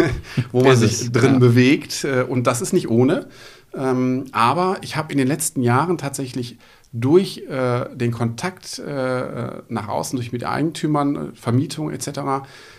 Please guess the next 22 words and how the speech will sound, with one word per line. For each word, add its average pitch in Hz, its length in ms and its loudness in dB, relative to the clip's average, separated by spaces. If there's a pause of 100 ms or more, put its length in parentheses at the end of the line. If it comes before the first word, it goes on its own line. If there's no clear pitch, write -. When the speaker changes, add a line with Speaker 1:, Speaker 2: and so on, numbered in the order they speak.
(800)
Speaker 1:
viele, 196 340 0
viele 170 200 0
Kollegen, 147 460 2
äh, 120 280 -6
gesehen, 117 580 0
äh, 139 300 -8
die 131 140 -2
mir 127 400 0
dabei 123 540 -2
auch, 113 240 -4
äh, 117 560 -4
über 123 140 -2
den 117 100 0
Weg 135 160 -2
gelaufen 101 340 -2
sind. 120 320 -6 (560)
Und 135 220 0
dann 131 180 -2
hab 165 100 0
ich - 220 -4 (200)
oftmals 156 520 -4
gedacht, 135 480 -8